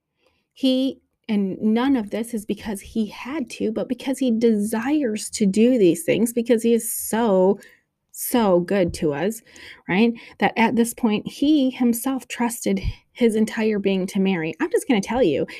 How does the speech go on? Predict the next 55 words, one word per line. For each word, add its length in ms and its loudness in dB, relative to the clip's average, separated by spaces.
if 140 -2
I 80 4
have 160 2
a 60 -4
question 420 -4
about 220 -2
whether 200 -2
or 40 -4
not 160 -4
I 80 -2
wanna 180 -4
consecrate 560 -4
or 80 0
entrust 340 -4
myself 340 0
to 100 0
Mary, 260 2
I 140 4
definitely 580 4
think 220 2
about 220 0
that. 200 4
And 120 0
I'm 180 2
like, 260 -4
"Hey, 100 2
you 120 4
know, 160 2
if 100 0
God 220 0
can 120 6
do 140 6
it, 120 2
I'm 360 4
pretty 240 2
sure 220 0
I 100 2
can 160 0
do 160 2
it. 140 2
That's 200 0
a 60 -4
good 180 0
thing 180 -2
to 100 -8
do," 200 0
right? 260 -2
So, 480 6
um, 400 2
this 240 2
is 200 0
really, 460 2
like, 280 -2
the 120 0
beginning 500 -4